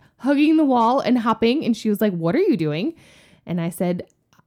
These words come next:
"I fell and I hurt my ankle, and my parents didn't take me to the doctor. They said it's not bad enough, so I'm going back to my room 'cause my foot hurts." And she looked at it and she was like, "Nope, we're going to get on the elevator. We're going downstairs, and I'm gonna drive you to Syndicues." I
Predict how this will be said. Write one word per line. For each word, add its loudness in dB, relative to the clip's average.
"I -14
fell -4
and -2
I -2
hurt -4
my -4
ankle, 0
and -4
my -2
parents -4
didn't -2
take -2
me 0
to 4
the 2
doctor. -2
They 2
said 2
it's -4
not 0
bad 2
enough, 0
so 2
I'm 4
going 4
back 0
to -4
my 2
room 2
'cause 0
my 4
foot 0
hurts." -4
And -2
she -2
looked 2
at 2
it 2
and 0
she 0
was 0
like, -2
"Nope, 0
we're 4
going 0
to 0
get 4
on 2
the 0
elevator. 2
We're -2
going 0
downstairs, 0
and 0
I'm 0
gonna 2
drive 0
you -2
to 0
Syndicues." 0
I -20